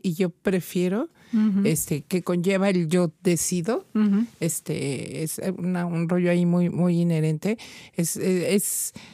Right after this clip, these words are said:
Speaker 1: un tiempo de, de tomar decisiones de peso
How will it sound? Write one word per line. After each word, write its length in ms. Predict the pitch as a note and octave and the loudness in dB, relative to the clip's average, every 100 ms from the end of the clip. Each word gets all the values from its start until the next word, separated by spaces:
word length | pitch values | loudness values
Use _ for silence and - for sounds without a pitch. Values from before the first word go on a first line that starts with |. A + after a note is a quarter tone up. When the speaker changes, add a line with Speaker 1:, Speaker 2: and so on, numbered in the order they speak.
| - - - - - - - | -20 -20 -20 -20 -20 -20 -2
Speaker 1:
un 140 | A3+ G3+ | 0 4
tiempo 360 | A#3+ G#3+ C4 | 4 6 4
de, 300 | B3+ A3 E3+ - | 6 4 2 0
de 200 | F#3 F#3 | 0 0
tomar 380 | - F3+ F3+ F3+ | 2 2 2 2
decisiones 720 | A3+ G3+ - G3 G3+ G#3 F3+ | 0 0 0 2 2 0 0
de 120 | D#3+ | -2
peso 520 | - - F3 - D#3 | -2 -2 -2 -2 -4